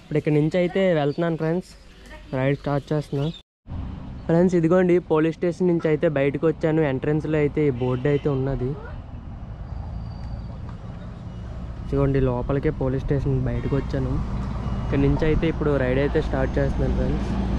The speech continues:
ఫ్రెండ్స్, రైడ్ అయితే స్టార్ట్ చేశాను. ఇప్పుడు చూడండి, అరుణాచల్ ట్వంటీ త్రీ స్టేట్కి అయితే వెళ్తున్నాను. నౌగాన్లో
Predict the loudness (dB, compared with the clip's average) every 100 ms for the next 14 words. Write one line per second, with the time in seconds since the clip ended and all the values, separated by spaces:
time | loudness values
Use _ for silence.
0 | 0 -4 _ 0 2 4 4 4 4 4
1 | 4 2 4 4 6 4 4 4 6 6
2 | 6 6 6 6 6 8 6 6 4 2
3 | 2 2 4 6 8 8 8 4 2 0
4 | 0 0 0 2 2 4 4 6 6 6
5 | 4 4 6 6 4 6 6 6 6 6
6 | 4 4 6 6 6 6 6 6 6 6
7 | 6 6 4 6 4 6 4 4 4 6
8 | 6 6 4 4 4 6 6 6 4 4
9 | 2 2 2 2 2 2 4 4 4 4
10 | 4 4 6 6